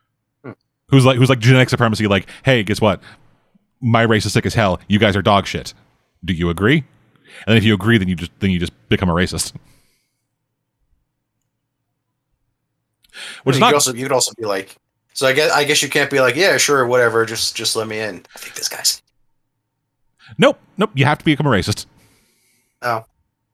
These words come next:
Speaker 1: No take backs.
Speaker 2: So again, like, th-, this is just me looking up a walkthrough because I got stuck at this point 'cause I just, I couldn't jump this fucking fence. I couldn't,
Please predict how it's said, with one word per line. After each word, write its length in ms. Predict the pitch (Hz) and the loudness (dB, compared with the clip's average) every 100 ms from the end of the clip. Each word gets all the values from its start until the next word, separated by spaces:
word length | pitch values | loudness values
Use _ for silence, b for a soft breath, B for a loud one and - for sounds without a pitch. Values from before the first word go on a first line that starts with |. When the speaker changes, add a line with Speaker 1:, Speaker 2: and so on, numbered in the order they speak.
| _ _ _ _ _ 92 - - | _ _ _ _ _ -20 -20 -10
Speaker 1:
No 180 | 113 | -6
take 260 | 113 123 - | -4 -4 -4
backs. 480 | 101 98 - - - - _ _ _ - _ _ _ B B B B B B B _ _ _ _ - | -4 -2 0 -2 -6 -20 _ _ _ -20 _ _ _ B B B B B B B _ _ _ _ -6
Speaker 2:
So 200 | 147 160 | -2 -2
again, 320 | 131 127 92 | 0 -2 0
like, 200 | 113 110 117 | -2 -4 -2
th-, 140 | 113 160 | 0 2
this 120 | 175 | 2
is 40 | |
just 140 | 208 170 | 2 0
me 100 | 175 | 0
looking 200 | 147 147 | 0 2
up 60 | |
a 40 | 139 | 2
walkthrough 360 | 104 110 - 123 | 4 2 2 0
because 200 | 120 110 | 2 2
I 40 | |
got 140 | 104 | 0
stuck 220 | - 107 131 | -4 -4 -4
at 40 | |
this 100 | 123 | -4
point 240 | - 151 | 0 0
'cause 100 | 101 | 0
I 160 | 104 95 | -2 -2
just, 320 | 80 95 - | -2 -8 -8
I 80 | - | -10
couldn't 220 | - 123 | 0 2
jump 160 | 117 107 | 2 0
this 120 | 104 | 0
fucking 220 | 117 101 | 0 -2
fence. 280 | - 95 90 | 0 -2 -2
I 80 | 90 | -6
couldn't, 380 | - 104 92 | -2 0 0